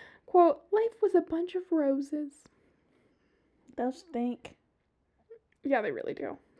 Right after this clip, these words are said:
Speaker 1: Flowers are overrated anyway. So, in nineteen ninety-eight, so the year Grayson was born, um,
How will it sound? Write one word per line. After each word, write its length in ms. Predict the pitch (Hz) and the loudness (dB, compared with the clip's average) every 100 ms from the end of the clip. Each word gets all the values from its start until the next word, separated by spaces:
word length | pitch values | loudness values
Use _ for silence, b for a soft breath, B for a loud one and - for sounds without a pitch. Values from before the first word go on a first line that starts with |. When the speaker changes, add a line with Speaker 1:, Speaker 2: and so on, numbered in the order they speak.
| _ | _
Speaker 1:
Flowers 320 | 285 262 277 | -2 0 0
are 80 | 277 | -2
overrated 420 | 233 254 208 - - | -4 -6 -8 -8 -10
anyway. 360 | 208 151 277 - b b b b | -12 -14 -16 -20 b b b b
So, 460 | - 269 220 226 262 | -4 0 0 0 0
in 500 | 269 269 269 233 269 | 2 2 2 0 2
nineteen 400 | 277 294 381 339 - - | 0 0 -2 -4 -6 -4
ninety-eight, 800 | 269 262 247 277 392 240 233 - - - | 0 2 2 2 2 4 2 -2 -14 -20
so 180 | - 269 | -6 -6
the 80 | 240 | -4
year 200 | 277 277 | -8 -8
Grayson 360 | 285 254 - 247 | -4 -4 -4 -8
was 140 | 254 | -8
born, 240 | - 247 - - B B B - | -10 -10 -12 -18 B B B -2
um, 440 | 285 277 269 262 | 2 4 2 0